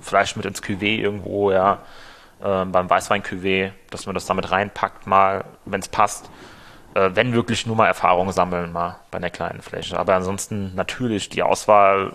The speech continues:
ja, der Rebsorte ist natürlich das Wichtigste, wo wir haben, ja. Also wir beschäftigen uns schon damit oder sehr stark damit, wenn wir jetzt einen Weinberg ausmachen, was setzen wir hin, Klimawandel et cetera. Es ermöglicht uns mittlerweile halt auch,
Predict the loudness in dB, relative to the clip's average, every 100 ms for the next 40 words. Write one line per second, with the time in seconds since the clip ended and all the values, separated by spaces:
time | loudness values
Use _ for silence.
0 | -12 -20 -20 -20 -20 -20 -20 -18 -4 -4
1 | -2 -4 0 -2 -2 2 4 4 2 -2
2 | -2 -8 -10 -8 -8 -6 -6 -6 -8 -8
3 | -6 -4 -2 -4 -6 -8 -6 -6 -6 -2
4 | -2 -2 -4 -6 -4 -4 0 0 2 -4
5 | -6 -20 -20 -20 -10 -6 0 2 2 2
6 | 2 2 0 0 -2 -2 2 0 0 0
7 | 0 2 2 4 2 2 0 2 2 0
8 | 2 -2 -2 2 4 4 2 0 -8 -16
9 | -16 -14 -14 -6 0 4 6 6 4 2
10 | 4 2 4 6 6 6 2 0 -2 -4
11 | -2 -4 4 6 6 4 2 4 2